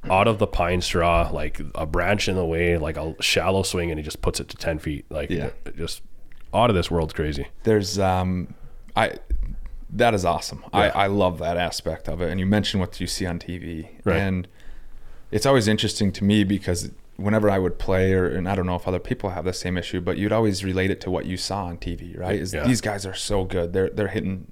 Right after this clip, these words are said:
Speaker 2: unbelievable shots every time they're up, it seems like.
Speaker 1: Right.
Speaker 2: What T V doesn't show you is those shots that they shank or the shots that they miss. And so it's an interesting th-, that you brought that up because
Speaker 1: Right.
Speaker 2: you see these guys and how good they are. But knowing that the, the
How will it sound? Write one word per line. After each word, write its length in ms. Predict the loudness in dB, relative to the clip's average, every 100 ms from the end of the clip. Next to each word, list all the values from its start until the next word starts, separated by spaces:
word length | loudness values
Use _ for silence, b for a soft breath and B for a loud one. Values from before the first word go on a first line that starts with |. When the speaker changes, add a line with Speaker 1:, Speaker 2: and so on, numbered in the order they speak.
| -20 -20 -12 -4
Speaker 2:
unbelievable 580 | 0 0 -2 -2 -2
shots 520 | -4 -2 -2 -2 -6 -6
every 160 | -4 -2
time 220 | -2 -4
they're 140 | -4 -4
up, 180 | -4 -6
it 100 | -12
seems 240 | -10 -8
like. 240 | -8 -2
Speaker 1:
Right. 180 | 0 0 B B B B -10
Speaker 2:
What 160 | 0 0
T 140 | 4
V 100 | 6
doesn't 240 | 6 4 2
show 200 | 2 4
you 160 | 6 4
is 100 | 2
those 140 | -2
shots 320 | 0 -2 -2
that 140 | -4 -4
they 100 | -6
shank 480 | -4 -6 -6 -6
or 40 | -4
the 60 | -2
shots 280 | -2 -4
that 100 | -6
they 100 | -8
miss. 360 | -2 0 -2 -4
And 80 | -4
so 280 | 0 0 -4 -20 -16 -12 -4
it's 120 | -2
an 60 | 2
interesting 400 | 4 4 0 -4
th-, 120 | -4 -18 -18 -8
that 140 | 0 0
you 60 | 2
brought 240 | 2 2
that 120 | 2
up 320 | 2 0 -6
because 360 | -6 0 2 0
Speaker 1:
Right. 80 | B B B B -20 -6
Speaker 2:
you 100 | -4
see 180 | 2 2
these 160 | 2
guys 220 | 2 0 -2
and 100 | -4
how 200 | -2 0
good 180 | 0 0
they 120 | -2
are. 300 | -2 -8 -12 -20 -10
But 280 | 0 0 0 -18 -20 -20 -20 -6
knowing 400 | 2 4 6 4
that 180 | 2 0
the, 180 | -2 -2
the 260 | -4 -4